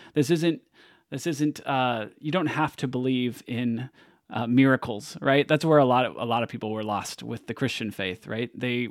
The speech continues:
they are like, "I just can't get there on that the sea parted down the middle and people walked through. I just can't get there, so I'm done,"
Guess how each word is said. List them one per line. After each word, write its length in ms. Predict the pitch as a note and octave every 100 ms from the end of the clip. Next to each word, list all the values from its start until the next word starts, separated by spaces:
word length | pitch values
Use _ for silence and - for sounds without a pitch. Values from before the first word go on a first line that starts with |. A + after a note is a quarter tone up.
| -
they 540 | - B2+ A#2+ A#2+ A#2 G#2+ -
are 80 |
like, 160 | A2+ A2+
"I 100 | A2+
just 140 | B2+
can't 220 | - C#3 G#2+
get 180 | B2+
there 260 | - A2 G#2+
on 300 | E2 A#2 A#2
that 160 | G#2+ -
the 100 | A2+
sea 300 | - B2+ A2+
parted 400 | - A#2 A2 G#2+
down 220 | G#2+ G#2
the 40 |
middle 380 | G2+ G#2+ G2+ G#2 - -
and 120 | G#2+
people 280 | G#2 A#2 G#2+
walked 240 | G2+ G2+ -
through. 200 | - F#2+
I 80 | A#2
just 100 | -
can't 200 | C#3+ A#2
get 180 | C3
there, 180 | - C3+
so 200 | B2+ B2+
I'm 200 | A2+ A2
done," 340 | G2 F2 A2+